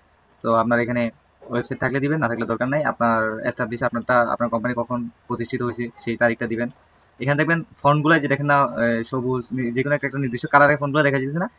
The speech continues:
এগুলো অটোমেটিক্যালি ওরাই কালারগুলো সেট করেছে, আপনার এখানে কিচ্ছু করতে হবে না। যে একটা কালো ওঠে একটা সবুজ ওঠে যে আলাদা আলাদা করবি না, কোনো দরকার নাই,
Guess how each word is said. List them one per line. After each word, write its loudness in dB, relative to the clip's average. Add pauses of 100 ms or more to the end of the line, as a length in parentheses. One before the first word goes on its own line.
(180)
এগুলো 4
অটোমেটিক্যালি 4
ওরাই 6
কালারগুলো 6
সেট -2
করেছে, -2
আপনার 2
এখানে -2
কিচ্ছু -4
করতে -4
হবে -6
না। -8 (320)
যে 2
একটা 2
কালো 6
ওঠে 2
একটা 0
সবুজ -4
ওঠে 0
যে -2
আলাদা 4
আলাদা 0
করবি -4
না, -6
কোনো -6
দরকার -2
নাই, -6